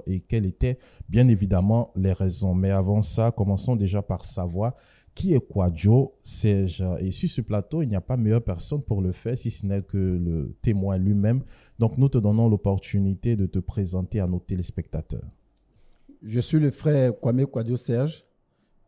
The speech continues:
Speaker 2: et je suis Gagou. Et donc, je viens d'Oumé. Je suis marié, père de deux enfants. Et je suis au niveau professionnel, je suis staffeur plaquiste.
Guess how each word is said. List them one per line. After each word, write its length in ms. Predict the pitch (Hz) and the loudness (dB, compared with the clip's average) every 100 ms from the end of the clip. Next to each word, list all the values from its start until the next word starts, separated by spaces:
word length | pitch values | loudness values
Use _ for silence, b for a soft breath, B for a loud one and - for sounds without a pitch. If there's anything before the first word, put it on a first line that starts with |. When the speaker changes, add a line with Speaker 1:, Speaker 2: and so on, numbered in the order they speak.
| _ 92 | _ -10
Speaker 2:
et 680 | 107 104 101 98 95 90 139 _ _ - - | -6 -4 -4 -6 -8 -12 -18 _ _ -20 -14
je 140 | 101 | -12
suis 840 | 104 - 131 131 127 117 110 101 - _ | -10 -6 -2 0 0 -2 -6 -10 -16 _
Gagou. 420 | 98 104 101 123 175 _ _ _ _ _ _ _ - | -8 -6 -4 -4 -6 _ _ _ _ _ _ _ -16
Et 80 | 98 | -12
donc, 240 | 98 120 | -8 -8
je 140 | 107 101 | -8 -6
viens 480 | 110 117 110 101 107 - _ _ | -4 -2 -4 -6 -10 -16 _ _
d'Oumé. 480 | - 107 127 123 151 - _ _ _ _ _ _ _ - | -10 -2 0 0 -2 -8 _ _ _ _ _ _ _ -18
Je 120 | 95 101 | -12 -12
suis 200 | - 117 | -6 -4
marié, 600 | 107 95 104 110 131 170 - _ B B B _ - | -2 -4 -4 -2 -2 -6 -16 _ B B B _ -8
père 200 | 120 117 | -4 -2
de 100 | 104 | -4
deux 260 | 92 113 107 | -4 -2 -2
enfants. 360 | 95 - 131 160 _ _ _ _ _ _ _ _ _ _ - - | -4 -6 -6 -8 _ _ _ _ _ _ _ _ _ _ -20 -10
Et 680 | 101 95 95 90 90 85 80 113 _ _ _ _ _ _ _ _ _ _ - _ 202 160 73 | -8 -6 -6 -8 -8 -10 -14 -18 _ _ _ _ _ _ _ _ _ _ -20 _ -20 -20 -16
je 220 | 95 98 | -12 -12
suis 400 | - 131 120 120 | -8 -4 -2 -2
au 160 | 98 104 | -4 -6
niveau 260 | 101 110 | -6 -6
professionnel, 640 | 117 104 - 98 107 117 104 | -8 -12 -8 -6 -4 -4 -6
je 80 | |
suis 240 | 90 - 113 | -10 -10 -12
staffeur 460 | - 92 - 117 | -10 -10 -8 -8
plaquiste. 720 | 107 95 - 139 - - - | -8 -10 -8 -10 -10 -14 -18